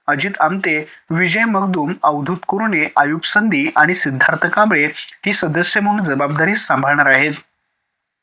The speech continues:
तर यावेळी तंटा निर्माण होऊ नये म्हणून योग्य निर्णय घेण्यात आला. यामध्ये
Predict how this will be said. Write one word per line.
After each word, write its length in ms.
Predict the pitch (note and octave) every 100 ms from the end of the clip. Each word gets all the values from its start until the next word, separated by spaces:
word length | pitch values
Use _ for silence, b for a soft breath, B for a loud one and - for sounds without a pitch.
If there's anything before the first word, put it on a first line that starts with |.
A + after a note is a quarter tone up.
| - B B B B G#3
तर 60 |
यावेळी 340 | A3 A3 B3 -
तंटा 280 | E3 E3 G#3+
निर्माण 280 | G3 G3+ F#3+
होऊ 180 | E3 F#3+
नये 140 | G#3
म्हणून 340 | G#3+ A3 D3+ D#3+ B B B
योग्य 340 | E3+ G#3+ G3+
निर्णय 340 | A#3+ E3+ E3 G3+
घेण्यात 360 | C#3 C#3+ C#3
आला. 180 | D3 D3+ D#3 - _ _ -
यामध्ये 540 | C#3 D3 F3 D3+ D3+